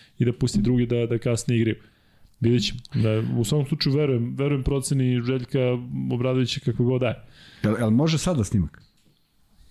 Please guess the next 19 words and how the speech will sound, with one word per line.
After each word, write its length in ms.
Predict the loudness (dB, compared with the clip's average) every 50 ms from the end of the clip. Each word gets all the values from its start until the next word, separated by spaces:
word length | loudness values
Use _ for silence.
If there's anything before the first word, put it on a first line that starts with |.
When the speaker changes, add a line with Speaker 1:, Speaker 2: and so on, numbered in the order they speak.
| -20 -20 _ _ _ _ _ _ _ _ _ _ _ _ -14 -4 0
Speaker 2:
Posla 320 | 2 2 4 4 2 2
Ivica 260 | 2 2 0 0 0 2
Milošević. 480 | 2 2 2 0 0 -2 -2 -2 0
Speaker 1:
Da 180 | 2 2 2 2
li 80 | 2
možete 260 | 2 2 0 0 0 0
zamisliti 460 | 0 0 0 0 -2 -2 -2 -2 0
igrače 340 | 0 0 0 0 -2 -2 -2
tipa 240 | -2 -2 0 0
Lazić 580 | 0 2 2 2 2 2 2 2 2 0 0 0
i 40 | 0
Marković 440 | 0 2 0 0 -2 -2 -4 -4 -2
u 40 |
Partizanu? 500 | -2 -2 0 0 2 2 2 2 2 0
Mislim 220 | 0 0 0 0 -2
na 80 | -2
takav 240 | -2 -2 -4 -4 -4
tip 220 | -4 -4 -4 -2 0
igrača, 480 | 0 0 0 -2 -2 -2 -4 -4 -4